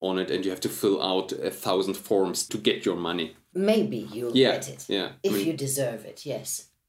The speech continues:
Speaker 2: So what happened actually to those books in the nineties?
Speaker 1: Well, there's one book by John Sack. In English, it's called An
Speaker 2: An
Speaker 1: Eye
Speaker 2: Eye for an
Speaker 1: An Eye
Speaker 2: Eye.
Speaker 1: for an Eye, right?
Speaker 2: Yeah.
Speaker 1: And it was supposed to be published in German translation, and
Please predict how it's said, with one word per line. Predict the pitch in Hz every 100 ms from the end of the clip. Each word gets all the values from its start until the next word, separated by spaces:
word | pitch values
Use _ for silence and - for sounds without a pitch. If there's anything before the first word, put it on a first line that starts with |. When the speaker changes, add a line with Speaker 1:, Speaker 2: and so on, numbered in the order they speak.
| _
Speaker 2:
So | - 208
what | 190 330 330 392
happened | - 571 -
actually | 185 - 185 170 151
to | 170
those | 156 160 156 143 -
books | - 165 - - -
in | 156 143
the |
nineties? | 143 139 127 127 - 135 127 131 123 - -
Speaker 1:
Well, | 143 151
there's | 143 143
one | 135 143 185 208 208 190 -
book | 139 135 135 - - -
by | 104 101 98
John | 113 107 107
Sack. | - - 135 160 165 - - _
In | 123 113
English, | 123 135 131
it's | 131
called | 117 113
An | 113
Speaker 2:
An | 107
Speaker 1:
Eye | 123 185
Speaker 2:
Eye |
for | 175 170
an | 156 123
Speaker 1:
An |
Eye | 113 120 117
Speaker 2:
Eye. |
Speaker 1:
for | 107
an | 101
Eye, | 107 160 143 127
right? | 139
Speaker 2:
Yeah. | 131 - -
Speaker 1:
And | 120 117 117 117 -
it | 123 117 113
was | 117 117 -
supposed | - 117 - - 151 269 - -
to | 196
be | 185
published | - 156 190 190 -
in | 135
German | 123 139
translation, | 160 117 117 117 107 190 - 120 -
and | 117 -